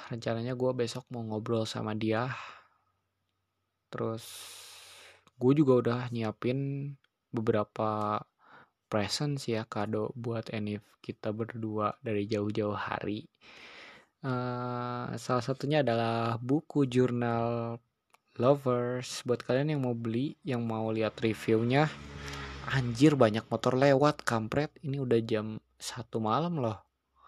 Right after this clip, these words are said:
Ulang deh ya, gue udah nyiapin banyak hadiah buat dia, present.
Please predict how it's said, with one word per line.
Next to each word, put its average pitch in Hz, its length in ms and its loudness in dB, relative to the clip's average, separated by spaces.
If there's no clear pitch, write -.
Ulang 120 240 0
deh 110 160 2
ya, 117 40 -2
gue 135 160 4
udah 151 160 4
nyiapin 127 480 -2
banyak 123 280 0
hadiah 135 800 2
buat 135 280 2
dia, 123 480 -2
present. 120 840 0